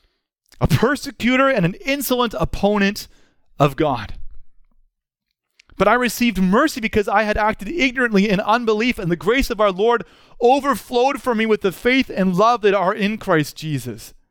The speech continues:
The saying is trustworthy and deserving of full acceptance that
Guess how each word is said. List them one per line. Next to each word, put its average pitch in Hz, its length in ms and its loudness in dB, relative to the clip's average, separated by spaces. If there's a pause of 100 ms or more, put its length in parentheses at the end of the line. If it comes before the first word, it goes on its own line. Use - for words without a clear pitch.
(1300)
The 139 100 4
saying 247 380 0
is 151 120 -2
trustworthy 190 640 -2
and 139 80 0
deserving 170 400 -2
of 143 80 -2
full 170 220 -2
acceptance 151 540 -4
that 135 180 2